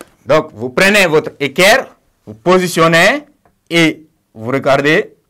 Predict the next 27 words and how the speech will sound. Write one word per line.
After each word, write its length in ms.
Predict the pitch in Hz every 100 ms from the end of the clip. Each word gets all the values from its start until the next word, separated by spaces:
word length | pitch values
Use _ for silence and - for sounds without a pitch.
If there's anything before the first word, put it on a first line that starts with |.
| _
Du 140 | 107
coup, 360 | 123 165 359 - _ _
vous 160 | 110 131
avez 380 | 135 147 - -
ici 400 | 127 - 185 - _ _ -
un 240 | 139 156
angle 480 | 151 156 151 151 175 - _ _
droit 500 | 92 107 160 147 - -
là. 300 | - 131 - _ _ _ _ _
Donc, 360 | - 127 143 - - _ _ _ _ _ _ _ _ _ -
de 120 | 139
même 360 | 165 220 269 - _ _ _ -
que 260 | 175 202 202
vous 140 | 135
positionnez 600 | - 208 202 196 185 190
aussi 500 | 180 165 180 170 120 - _
de 80 | 120
l'autre 300 | 135 160 135
côté. 360 | 135 127 160 185 262 339 _ _ _ _ _
Donc, 360 | 127 147 139 - _
voilà, 640 | 107 123 139 165 233 277 - _
toujours 440 | 196 190 165 147
vous 160 | 131 135
avez 300 | 131 123 117
un 200 | 117 120
angle 340 | 113 107 92 87
droit. 720 | 107 110 120 143 196 277 -